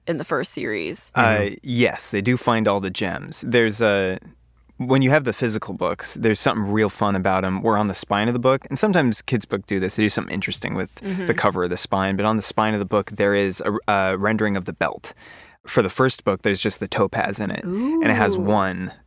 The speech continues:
Speaker 2: on the topaz. For the next book, they go to find the ruby, and it has the topaz and the ruby
Speaker 1: Nice.
Speaker 2: in the, on the belt on the spine. It has a little
Speaker 1: So when
Speaker 2: tube
Speaker 1: you
Speaker 2: on
Speaker 1: put
Speaker 2: it.
Speaker 1: them all together, you get the full belt.
Speaker 2: Yeah.
Speaker 3: Yeah.
Speaker 1: Yeah.
Speaker 2: It's cool. As a kid,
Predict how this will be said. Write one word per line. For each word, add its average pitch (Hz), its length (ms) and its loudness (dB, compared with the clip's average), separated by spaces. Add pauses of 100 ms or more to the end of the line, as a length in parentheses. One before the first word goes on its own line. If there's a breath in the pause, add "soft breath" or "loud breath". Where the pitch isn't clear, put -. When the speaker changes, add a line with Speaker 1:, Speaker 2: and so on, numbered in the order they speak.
(140)
Speaker 2:
on 110 140 4
the 92 60 -2
topaz. - 520 -2
For - 80 -2
the 107 80 4
next 110 260 0
book, 98 340 0
they 104 200 2
go 101 140 2
to 98 60 -2
find 98 320 -2
the 98 100 0
ruby, 98 460 -2 (300 loud breath)
and 113 120 2
it 107 40 2
has 110 140 4
the 104 100 -4
topaz 107 420 0
and 101 60 -4
the 98 60 -2
ruby 101 460 0
Speaker 1:
Nice. 143 420 -10
Speaker 2:
in 110 200 2
the, 92 300 2 (180)
on 104 100 -2
the 98 60 0
belt 90 280 0
on 104 80 -4
the 101 80 -2
spine. 95 260 0
It 92 60 -2
has 101 120 0
a 101 40 0
little - 80 -4
Speaker 1:
So 220 80 6
when 220 80 6
Speaker 2:
tube 220 80 4
Speaker 1:
you 220 60 0
Speaker 2:
on - 20 -4
Speaker 1:
put 269 120 2
Speaker 2:
it. - 20 -6
Speaker 1:
them 240 120 0
all 220 140 4
together, 185 360 0
you 165 180 -4
get 165 180 -2
the 156 100 -10
full 147 300 -2
belt. 135 560 -2
Speaker 2:
Yeah. 98 240 2
Speaker 3:
Yeah. 101 240 0
Speaker 1:
Yeah. 131 300 -2 (260)
Speaker 2:
It's 139 180 2
cool. 101 240 -2
As 120 160 2
a 131 60 0
kid, 151 500 2